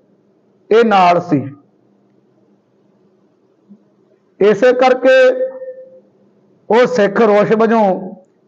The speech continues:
ਇਹਨਾਂ ਦੇ ਘਰ ਦਾ ਦਾਣਾ ਪਾਣੀ ਵੀ ਨਹੀਂ ਖਾਂਦੇ ਸੀ, ਪਾਣੀ ਵੀ ਨਹੀਂ ਪੀਂਦੇ,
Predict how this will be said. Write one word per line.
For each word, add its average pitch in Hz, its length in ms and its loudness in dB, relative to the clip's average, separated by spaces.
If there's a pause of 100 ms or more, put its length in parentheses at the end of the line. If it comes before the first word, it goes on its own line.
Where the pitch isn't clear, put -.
ਇਹਨਾਂ 254 260 2
ਦੇ 247 140 2
ਘਰ 233 240 2
ਦਾ 190 160 0
ਦਾਣਾ 208 340 2
ਪਾਣੀ 208 340 0
ਵੀ 190 140 -2
ਨਹੀਂ 175 200 -4
ਖਾਂਦੇ 165 280 -2
ਸੀ, - 140 -6
ਪਾਣੀ 208 380 0
ਵੀ 185 120 -2
ਨਹੀਂ 170 180 -4
ਪੀਂਦੇ, 151 280 -2